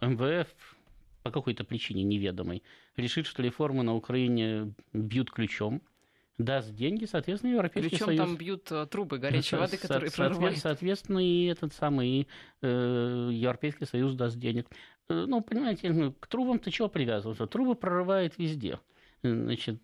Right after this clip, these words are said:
Speaker 1: э, в самых технологичных странах. Это самая не проблема. Значит, э, проблема заключается в том, что,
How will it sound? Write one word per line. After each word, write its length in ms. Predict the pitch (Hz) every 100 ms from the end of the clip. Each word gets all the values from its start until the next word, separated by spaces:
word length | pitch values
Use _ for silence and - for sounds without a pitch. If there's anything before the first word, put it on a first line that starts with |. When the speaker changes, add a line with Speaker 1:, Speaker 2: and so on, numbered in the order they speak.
| -
Speaker 1:
э, 220 | 123 117 110
в 60 |
самых 300 | - 165 160
технологичных 760 | - - 147 147 117 - 104 104
странах. 420 | - 101 92 92
Это 460 | 127 - 131 123 123 -
самая 220 | - 120
не 100 | 120
проблема. 540 | 123 127 127 120 78 87 - - - -
Значит, 760 | 110 123 - 127 - 120 - -
э, 800 | 120 117 120 117 117 117 117 117 - - - 147
проблема 420 | 127 127 208 202
заключается 720 | 147 147 139 170 170 156 147
в 80 | -
том, 240 | - 180
что, 360 | 165 - 147